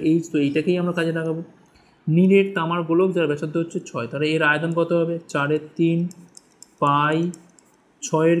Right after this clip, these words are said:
কিউব, ঠিক আছে? এটাকে গলিয়ে কি করছি আমি? একটা তার তৈরি করছি, যার ব্যাসার্ধটা আমাকে, যার উচ্চতাটা আমাকে বার করতে হবে। মানে পাই into আর এর মান দেখো এখানে বলে দিয়েছে কত? আট সেমি, তাহলে আটের স্কয়ার into H, এইচটা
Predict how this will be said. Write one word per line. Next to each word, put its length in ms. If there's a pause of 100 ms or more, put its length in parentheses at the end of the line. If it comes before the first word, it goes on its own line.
কিউব, 240 (360)
ঠিক 200
আছে? 160 (1000)
এটাকে 320 (120)
গলিয়ে 280
কি 160
করছি 240 (140)
আমি? 140 (420)
একটা 140 (100)
তার 180 (120)
তৈরি 260
করছি, 300 (240)
যার 180
ব্যাসার্ধটা 460
আমাকে, 200 (160)
যার 160 (200)
উচ্চতাটা 400
আমাকে 200
বার 140
করতে 240
হবে। 140 (440)
মানে 120 (160)
পাই 380 (280)
into 240 (200)
আর 140
এর 120
মান 180
দেখো 180
এখানে 220
বলে 160
দিয়েছে 260
কত? 120 (160)
আট 80 (100)
সেমি, 260
তাহলে 160 (100)
আটের 240 (100)
স্কয়ার 360 (720)
into 260 (200)
H, 180 (240)
এইচটা 380